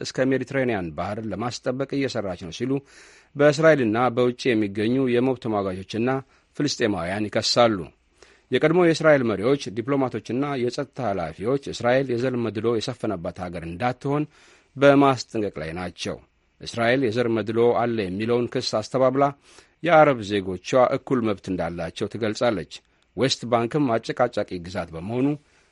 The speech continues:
እጣ ፈንታው በድርድር መወሰን አለበት ትላለች። በመጨረሻም የቱርክና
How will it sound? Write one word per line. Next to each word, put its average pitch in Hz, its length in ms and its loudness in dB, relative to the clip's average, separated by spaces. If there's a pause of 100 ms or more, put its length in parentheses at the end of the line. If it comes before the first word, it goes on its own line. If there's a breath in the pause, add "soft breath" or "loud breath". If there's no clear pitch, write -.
(120)
እጣ 147 160 -4
ፈንታው 131 420 0 (180)
በድርድር 123 580 -4 (340)
መወሰን 120 460 -4
አለበት 67 500 -16
ትላለች። 92 420 -12 (2000 soft breath)
በመጨረሻም 156 720 6 (180)
የቱርክና 139 680 2